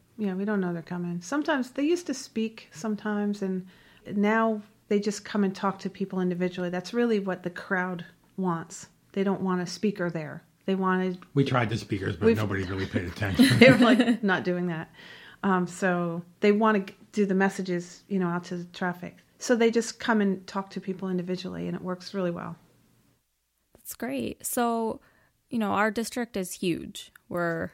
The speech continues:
Speaker 3: eleven counties. There are people that I've spoken to out in Delaware County that have said, "I would love to attend faso Friday, but it's very far away for me." What are some actions do you think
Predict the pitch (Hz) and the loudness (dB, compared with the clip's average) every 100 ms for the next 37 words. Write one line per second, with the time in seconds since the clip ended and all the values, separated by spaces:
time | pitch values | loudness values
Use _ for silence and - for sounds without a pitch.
0 | _ 269 170 190 233 226 208 196 196 190 | _ -4 0 2 0 0 0 0 0 -2
1 | 190 185 - - 175 170 - 208 196 196 | -2 -6 -6 -2 -2 -2 -4 -6 -4 -4
2 | 190 185 180 185 180 180 208 - 190 185 | -2 -2 -2 -4 -4 -2 -2 -4 -6 -4
3 | 180 180 185 175 175 175 - 170 170 190 | -4 -4 -4 -2 0 -2 -2 -4 -2 -2
4 | 208 180 180 175 175 175 170 165 170 170 | 0 -2 -4 -6 -4 -4 -4 -4 -4 -6
5 | - - - 185 202 180 - 202 185 185 | -8 -10 -6 -2 0 0 0 0 2 2
6 | 202 185 202 185 - 180 175 170 - 170 | 2 0 -2 -2 -2 -4 -4 -6 -4 -4
7 | 170 170 277 302 247 202 185 185 180 185 | -4 -2 2 2 2 2 0 -4 -4 -2
8 | 180 180 175 165 165 185 185 180 170 170 | -2 -2 -2 -2 0 0 0 -2 -4 -4
9 | 170 175 - - - - 233 262 285 269 | -4 -6 -12 -20 -20 -2 0 2 2 0
10 | - 240 160 185 - 208 190 190 180 185 | 0 2 2 0 -2 -2 -2 -4 -4 -2
11 | 180 180 - - | -2 -2 -6 -20